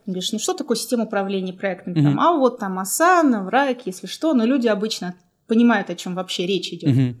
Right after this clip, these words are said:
Speaker 1: То тогда вот, когда нас спрашивали вообще, что это такое, чем вы занимаетесь, мы такие: "Вот система управления проектами, тра-та-та, тра-та-та". Они такие:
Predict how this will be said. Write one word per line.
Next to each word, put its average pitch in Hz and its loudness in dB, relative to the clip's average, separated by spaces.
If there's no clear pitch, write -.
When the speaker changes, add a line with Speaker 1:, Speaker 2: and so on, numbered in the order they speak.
Speaker 1:
То 190 -4
тогда 208 2
вот, 214 -4
когда 180 -4
нас 180 -4
спрашивали 175 -6
вообще, 170 -14
что - -4
это 214 0
такое, 196 -4
чем 214 -2
вы 190 -6
занимаетесь, 185 -6
мы 180 -12
такие: - -18
"Вот 214 -6
система 214 -4
управления 190 -8
проектами, 185 -10
тра-та-та, 180 -14
тра-та-та". 180 -18
Они 175 -10
такие: - -20